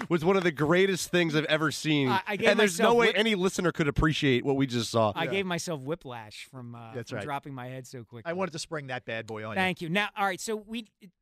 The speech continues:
Speaker 2: Dan, you need to play some Springsteen or some Beatles or some Dire Straits
Speaker 3: Just to even that out.
Speaker 2: to cleanse my memory
Speaker 1: Some Billy
Speaker 2: of that.
Speaker 1: Joel for you and Scott Lauber.
Speaker 2: I'm not
Speaker 3: Go.
Speaker 2: a,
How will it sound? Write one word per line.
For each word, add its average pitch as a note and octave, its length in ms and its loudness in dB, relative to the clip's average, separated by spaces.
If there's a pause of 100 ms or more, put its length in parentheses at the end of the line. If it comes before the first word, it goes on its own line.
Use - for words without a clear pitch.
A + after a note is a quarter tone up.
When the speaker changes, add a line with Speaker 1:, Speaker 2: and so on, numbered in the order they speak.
Speaker 2:
Dan, A#3 280 -2
you G#3 100 -6
need B3+ 180 -6
to C4 80 -10
play F#3+ 340 -6
some D3 460 -10 (320)
Springsteen A3 840 -8
or D3+ 220 -10
some C3+ 340 -14
Beatles G3 600 -8
or C#3 200 -14
some C3 300 -14
Dire F3 340 -6
Straits C#3 560 -14
Speaker 3:
Just - 200 -12
to E3 60 -8
even D#3 260 -4
that C#3 160 -4
out. C#3 120 -4
Speaker 2:
to G3+ 80 -2
cleanse A#3+ 720 -4
my F#3 320 -2
memory F3 420 -2
Speaker 1:
Some E3 180 4
Billy F3 240 4
Speaker 2:
of C#3 40 -4
that. - 60 -4
Speaker 1:
Joel F3 260 6
for C3 140 -2
you C3+ 160 4
and B2 80 2
Scott B2 280 4
Lauber. C3+ 240 4
Speaker 2:
I'm C4 200 0
not D4+ 180 0
Speaker 3:
Go. D#4 40 -2
Speaker 2:
a, - 40 -10